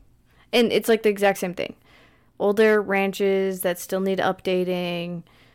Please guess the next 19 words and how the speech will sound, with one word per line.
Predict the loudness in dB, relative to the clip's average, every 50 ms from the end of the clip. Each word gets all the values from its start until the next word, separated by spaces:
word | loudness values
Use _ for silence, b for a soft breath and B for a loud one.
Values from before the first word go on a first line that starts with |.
| _ _ -18
So | -8 -4 -2 -2 0 0 0 -2 -2 -4 -6 -8 -10 -10 -12
m-, | -12 -12 -12 -16 _ _ _ -8
now | -4 0 0 0
you | 0 0 0 -2
have | -2 -4 -4
to | -6
put | -6 -6 -6 -6
the | -6
same | -6 -4 -4 -4 -2
amount | -2 -2 -4
of | -2
work | 0 0 0 0 0
into | -2 -2 -2 -2 0
it, | 0 0 0 0 b b b b b b _
but | 0 2 4
all | 4 4 4 2
the | 0 -6 -12 _ _ _
cost | -6 -2 0 0 2 0 -2 -4 -8 -12 -12
of | -6 -4 -2 -2 -2 -2 -4 -6 -10 -14 -20 -20